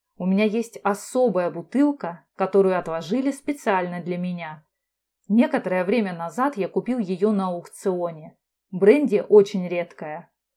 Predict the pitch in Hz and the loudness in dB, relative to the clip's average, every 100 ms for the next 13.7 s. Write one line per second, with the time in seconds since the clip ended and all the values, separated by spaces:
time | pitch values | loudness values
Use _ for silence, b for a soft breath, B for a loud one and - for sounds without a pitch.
0 | _ - 190 214 233 330 262 196 180 165 | _ 0 6 6 6 2 0 -2 -6 -6
1 | 156 175 170 _ _ _ _ _ _ _ | -10 -14 -18 _ _ _ _ _ _ _
2 | 180 233 180 156 _ _ _ _ _ _ | 0 2 2 -2 _ _ _ _ _ _
3 | - - 277 285 311 320 214 202 208 190 | -8 -2 0 2 0 2 2 4 2 0
4 | 190 190 165 170 151 - _ 185 180 - | -2 -4 -8 -12 -14 -20 _ -8 -8 -2
5 | 220 254 285 294 294 302 - 180 165 175 | -2 0 0 0 0 -2 0 0 0 0
6 | 175 175 165 151 156 _ _ _ _ _ | 0 0 -4 -8 -10 _ _ _ _ _
7 | - 190 233 339 214 208 196 202 190 185 | -6 0 2 2 2 0 -2 -2 -4 -4
8 | - 196 170 - 156 165 - _ _ _ | -2 0 0 -4 -14 -14 -16 _ _ _
9 | _ 190 214 - 339 220 202 160 165 - | _ 0 0 0 -2 0 0 -2 -8 -4
10 | 240 269 190 170 165 - 170 180 - 175 | 0 2 0 -4 -8 -10 -6 -6 -6 -6
11 | 175 170 160 156 151 _ _ _ _ - | -4 -4 -8 -14 -16 _ _ _ _ -4
12 | 196 262 359 226 - 190 214 190 180 175 | 0 2 2 -2 0 2 2 0 -4 -6
13 | 170 - 170 160 160 - | -8 -10 -10 -12 -14 -20